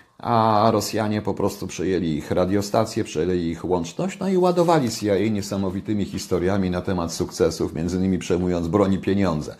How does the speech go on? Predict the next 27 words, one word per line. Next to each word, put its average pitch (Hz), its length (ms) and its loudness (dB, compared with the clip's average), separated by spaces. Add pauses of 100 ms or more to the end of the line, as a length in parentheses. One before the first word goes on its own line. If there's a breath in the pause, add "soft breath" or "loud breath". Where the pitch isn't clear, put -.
(440 loud breath)
To - 120 0
była 143 220 6
dość, 117 340 2 (260 soft breath)
y, 113 260 2
ciekawa 139 360 0
operacja. 110 440 2
Wszystko 185 300 -2
jest 151 140 4
właśnie 151 280 0
w - 60 -8
tej 120 120 -2
książce. 98 560 -4 (560 soft breath)
Wracając 151 560 2
teraz 139 360 2
do, 117 460 4 (760)
e, 92 560 0
wracając 113 540 2
teraz 131 380 2
do, 110 140 2
i 104 140 4
w 107 60 -6
tej 147 100 2
książce 190 240 0
jest 170 120 2
jeszcze 180 200 2
jeden 92 180 2
fragment. - 540 -10